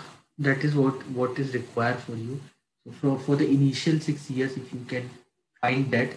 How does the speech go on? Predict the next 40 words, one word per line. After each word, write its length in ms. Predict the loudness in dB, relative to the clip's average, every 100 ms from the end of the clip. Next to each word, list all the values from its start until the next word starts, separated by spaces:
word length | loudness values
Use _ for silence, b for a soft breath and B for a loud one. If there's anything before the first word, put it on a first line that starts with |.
| -10
uh, 120 | -12 -10
so 260 | -10 -8 -2
your 100 | -2
work 380 | 2 2 0 -4
will 120 | -4
be 120 | -4
done. 280 | -2 -2 -2 -8 -20 _ _ _
Like 200 | -8 -6
if 180 | -6 2
I 80 | 2
want 340 | 6 8 8
the 100 | 8
dividend 500 | 6 4 4 4 4 0 -14 _ _
for 100 | -6
the 100 | -4
second 460 | -2 -2 2 4 4
year, 240 | 2 0 -2 -18 _ _ _ -18
if 180 | -6
I 60 | -4
want 420 | -2 0 -2 -2
the 120 | -4
dividend 640 | -4 2 2 4 2 2 0
for 120 | -4
the 160 | -4
second 420 | -4 -6 -4 -4 -2
year, 220 | -4 -6 -12 _ _ _ _ -10
so 80 | -4
the 120 | 0
dividend 460 | 2 2 0 0
for 120 | -2 -4
the 140 | -4
second 420 | -6 -10 -6 -4 -2
year, 180 | -2
that 240 | -2 -4 -4
would 220 | -10 -8
be 200 | -8 -10 -14 -16 -18 -20 _ -6
the 160 | -4
current 440 | -2 0 4 6 6
dividend 420 | 6 4 0 0 -2
into 360 | -2 -4 -4